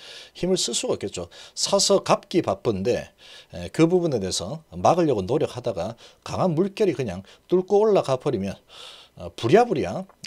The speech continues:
다시 공매 쇼커버링을 할 수밖에 없는 환경이 만들어질 겁니다. 자, 이 셀트리온 주가가 어디까지 갈지 예측하지 않는 게 좋습니다. 이 강력한 성장 스토리가 형성이 된다 그러면 이게 이제 정상적인 스토리에서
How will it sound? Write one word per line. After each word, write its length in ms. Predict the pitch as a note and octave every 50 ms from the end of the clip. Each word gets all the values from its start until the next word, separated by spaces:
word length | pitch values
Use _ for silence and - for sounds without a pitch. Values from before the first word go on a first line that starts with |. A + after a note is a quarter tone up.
| F2 E2 -
다시 400 | - C3 D#3+ - - A#2 G2+ F2+
공매 300 | - - F#2 G#2 C3 C3
쇼커버링을 760 | - - - - - - F#3+ F3 D3 G2 F2 F#2 G#3 F3 - - - - _ _
할 220 | - - G3+ G#3
수밖에 520 | - - C3+ D3 - - G2 F2+ G2+ C3 - - - _
없는 360 | - E2+ E2+ F#2+ G#2 C3+ E3+ E3
환경이 560 | A#2 G#2+ F#2+ F#2+ G#2+ G#2+ F#2 E2+ A#2+ D#3+ D#3+ _ _ _ _ -
만들어질 520 | - - F#2 F2 G#2 F#3 G3 D#3 - - -
겁니다. 340 | - G#2+ G2 - - - - - - - - - - - -
자, 140 | - C#3
이 60 | D3+ D#3+
셀트리온 540 | - - A3+ A3 - - - A3+ A3 G3+
주가가 680 | E3+ - F3+ E3 - _ - F#3 E3+ C3+ B2 D3 B2+ F#2+
어디까지 580 | F2 F#2+ G2 G2 D#3 F3+ - A3+ A3 G3 G3+ F#3
갈지 500 | G3+ G#3 - - - F2+ F#2+ C#3 F#3 - _ _ _ -
예측하지 640 | E3+ - G3 F#3+ - - - F#3+ - A3 G#3+ - C#3+
않는 200 | F#2+ G#2 D3+ F3
게 100 | D3 B2+
좋습니다. 580 | - - - F2+ E2+ - - - B2+ A#2+ G2+ F#2+
이 80 | F#2+
강력한 440 | F#2 - C3 D3+ E3 D3+ - - G#2+
성장 420 | G2 - - D3 D3 C3 A#2+ G#2 G2
스토리가 580 | - - - - - C3+ A2+ - E2 F2 A2 - - - - - _
형성이 420 | - - F3+ F3+ - - C3+ G#2+ F#2+
된다 240 | - C3 D3+ C3 F2
그러면 220 | E2 D#2+ D#2 D#2 - - - - - - - -
이게 240 | F3+ G#3+ B3 C4 B3+
이제 200 | G#3+ F3+ E3+ -
정상적인 720 | - - G#2+ A2 B2 - - A3 A#3 A3+ B3+ C4 A#3+ G#3+
스토리에서 880 | D#3 - - - - - G3+ F3 C#3 G#2 F#2 - - F2+ E2+ F#2+ F3 F#3+